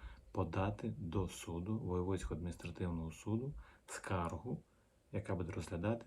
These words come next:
саме вашу справу. Що хочу добавити, що під час апеляції ви маєте легально, легальне право знаходитись на території Польщі, поки справа проходить всі інстанції і дійде до розгляду.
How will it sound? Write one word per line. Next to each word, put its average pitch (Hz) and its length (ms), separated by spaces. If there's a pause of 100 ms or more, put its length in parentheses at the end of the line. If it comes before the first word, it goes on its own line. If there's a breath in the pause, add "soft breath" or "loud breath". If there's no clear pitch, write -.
(140)
саме 95 280
вашу 87 340
справу. 82 380 (1000 soft breath)
Що - 180
хочу 120 280
добавити, 87 460 (100)
що - 340
під - 240
час 123 240 (100)
апеляції 95 880 (260)
ви 101 300
маєте 90 680
легально, 85 720 (160)
легальне 82 400
право 107 340
знаходитись 85 680
на 110 60
території 85 540
Польщі, 131 400
поки - 300
справа 107 420
проходить 98 560
всі - 240
інстанції 110 760
і 107 120
дійде 87 340
до 87 200
розгляду. 82 360